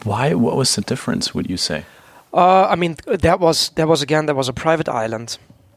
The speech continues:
Speaker 2: Um, it was, again, with all of these star architects, so a very contemporary, very modern style.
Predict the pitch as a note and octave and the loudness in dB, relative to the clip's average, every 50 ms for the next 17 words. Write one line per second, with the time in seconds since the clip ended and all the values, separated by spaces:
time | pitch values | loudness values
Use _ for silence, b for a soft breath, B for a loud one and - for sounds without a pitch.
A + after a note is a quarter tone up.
0 | _ _ _ _ _ _ _ _ _ _ _ _ _ _ _ _ _ _ _ - | _ _ _ _ _ _ _ _ _ _ _ _ _ _ _ _ _ _ _ -20
1 | - _ _ _ _ - - C3+ A#2+ B2 A#2 A#2 A#2 A#2 A2 A2+ _ _ _ _ | -20 _ _ _ _ -4 0 2 2 2 2 0 -6 -10 -12 -14 _ _ _ _
2 | _ _ b b b b b b b b b b b b b b b b b b | _ _ b b b b b b b b b b b b b b b b b b
3 | b b - - - D3 - - C3 B2+ B2 B2 - C3 C3+ B2 B2 A#2+ A2+ A#2+ | b b -16 -8 -8 -8 -4 0 0 2 2 0 0 0 0 0 0 0 -2 -4
4 | A2+ - F3 C#3+ C#3 B2+ - D3 C3+ - - - C3 B2+ B2+ B2 A#2 A#2 - - | -2 -2 -2 -2 -2 0 -2 0 0 0 2 2 0 0 2 0 0 -2 -4 -6
5 | A2+ - - A2+ A2 A2+ - - - - - - - - - - - _ _ _ | -8 -6 -4 -4 -6 -6 -4 -2 -2 0 0 -2 -4 -6 -10 -16 -20 _ _ _
6 | _ - - - - B2+ A#2 G#2+ B2 B2+ B2 B2 - - C3 A#2+ - - C3+ B2+ | _ -8 -6 0 0 0 2 2 2 0 0 0 -2 -6 -6 -2 -2 -2 -2 -2
7 | A#2+ - - B2 B2 A2+ B2+ A#2+ A#2+ A#2+ A#2 A2+ A2+ A2+ A#2 A#2 B2 A#2 A#2 A2+ | -6 -6 -4 -4 -4 -2 0 0 0 0 -2 -2 -2 -2 0 0 -2 -4 -6 -8
8 | A2+ A2+ - _ _ _ _ _ _ _ _ _ _ - - - - - - A2+ | -12 -14 -16 _ _ _ _ _ _ _ _ _ _ -4 -2 -2 -2 0 0 0
9 | G2+ A2 A2+ A2+ A#2 A#2+ | 0 0 -2 -4 -6 -8